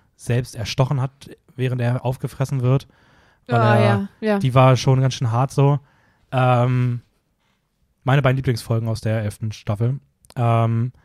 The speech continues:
Speaker 2: Waren
Speaker 1: ah,
Speaker 2: die zwei im
Speaker 1: ja,
Speaker 2: Oberschlacht?
Speaker 1: die, das Opening am Anfang. Also ich fand das wirklich ziemlich cool. Da hab ich, da hab ich echt, kann in eine gute Richtung gehen.
Speaker 2: Mhm.
Speaker 1: Aber ich weiß nicht. Also es hätte einfach,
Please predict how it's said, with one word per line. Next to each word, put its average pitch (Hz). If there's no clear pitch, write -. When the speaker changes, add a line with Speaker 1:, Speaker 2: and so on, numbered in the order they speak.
Speaker 2:
Waren 214
Speaker 1:
ah, 226
Speaker 2:
die 214
zwei 190
im 190
Speaker 1:
ja, 202
Speaker 2:
Oberschlacht? 120
Speaker 1:
die, 113
das -
Opening 117
am 107
Anfang. 107
Also 104
ich -
fand 113
das 110
wirklich 117
ziemlich 117
cool. 123
Da 117
hab 117
ich, -
da 160
hab 190
ich 165
echt, 156
kann 147
in 147
eine 135
gute 131
Richtung 135
gehen. 110
Speaker 2:
Mhm. 226
Speaker 1:
Aber 123
ich 135
weiß 120
nicht. 113
Also 120
es 123
hätte 151
einfach, 135